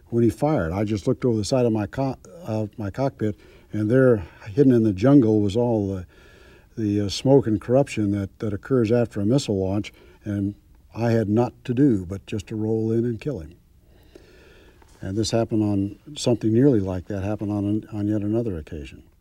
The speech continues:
Our equipment gave us a lot of information about the enemy radar. Prime,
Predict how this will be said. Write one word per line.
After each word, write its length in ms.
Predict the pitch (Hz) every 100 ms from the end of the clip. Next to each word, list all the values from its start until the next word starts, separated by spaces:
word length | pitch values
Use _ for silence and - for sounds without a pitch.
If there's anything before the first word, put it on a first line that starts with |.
| _ _ _ _ _ _ _ -
Our 180 | 160
equipment 640 | 165 - - 170 104 95 - - _ - - - - - - -
gave 180 | 147 151
us 120 | 127
a 40 | 117
lot 220 | 127 143
of 100 | 120
information 800 | 135 113 113 127 123 98 76 78 - - - -
about 360 | 101 101 113 104 - - -
the 160 | 117 120
enemy 280 | 123 117
radar. 520 | 110 120 113 95 69 - - - - - - - - - - - - - - - - - - -
Prime, 340 | - 139 135